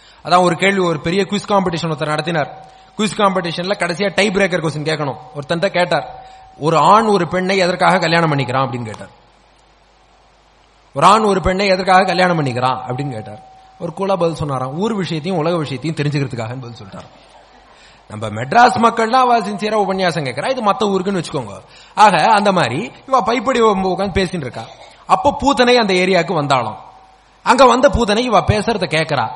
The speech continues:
ஒட்டு கேட்டா. அப்ப ஒட்டு கேட்கும்போது இந்த பெண்கள் பேசுறாளாம், "ஏ, யசோதைக்கு ஒரு குழந்தை பிறந்திருக்குடி, பாத்தியா அந்த குழந்தைய?" நவத்தி, "பாக்கலையே." "ஏ, எவ்வளவு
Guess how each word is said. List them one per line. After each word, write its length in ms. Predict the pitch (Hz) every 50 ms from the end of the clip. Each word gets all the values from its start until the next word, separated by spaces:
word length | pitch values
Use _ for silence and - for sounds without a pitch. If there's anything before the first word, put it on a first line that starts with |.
| -
ஒட்டு 200 | - 170 165 247
கேட்டா. 500 | 196 170 165 139 - 127 131 131 - - - - -
அப்ப 160 | - 156 175
ஒட்டு 240 | 170 175 185 175 269
கேட்கும்போது 340 | 208 226 180 175 175 208 226
இந்த 120 | 202 180
பெண்கள் 320 | 165 160 156 175 175 202 180
பேசுறாளாம், 640 | 143 170 165 - - 143 139 131 117 113 151 170 - - - -
"ஏ, 160 | 208 226 - - - - -
யசோதைக்கு 480 | 110 113 131 - 226 233 208 214 180
ஒரு 180 | 156 156 147 139
குழந்தை 300 | - 131 135 175 202 196
பிறந்திருக்குடி, 500 | 147 160 151 143 147 135 - 131 160 160
பாத்தியா 340 | - - - 160 - 170 151
அந்த 120 | 139 127
குழந்தைய?" 320 | 120 131 135 135 127 123 120
நவத்தி, 480 | 123 123 113 101 104 104 - 107 95 - - - - _ _ -
"பாக்கலையே." 760 | 156 - - - 240 220 175 151 131 123 - - - - -
"ஏ, 120 | 220 - - - -
எவ்வளவு 380 | - 135 170 233 277 294 277